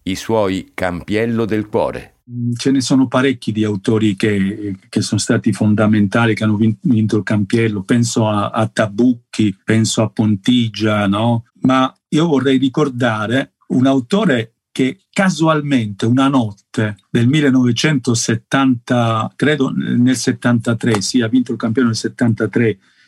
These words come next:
Speaker 2: ho visto in televisione avevo, forse avevo diciannove anni, non, non ricordo adesso esattamente l'età, sì. E questa, questo scrittore che aveva vinto il Campiello,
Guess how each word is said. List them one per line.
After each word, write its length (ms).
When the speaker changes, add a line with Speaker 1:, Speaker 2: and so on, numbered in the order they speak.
Speaker 2:
ho 100
visto 280
in 100
televisione 840
avevo, 380
forse 280
avevo 240
diciannove 640
anni, 460
non, 260
non 140
ricordo 380
adesso 300
esattamente 720
l'età, 380
sì. 300
E 140
questa, 1120
questo 320
scrittore 720
che 100
aveva 220
vinto 320
il 80
Campiello, 840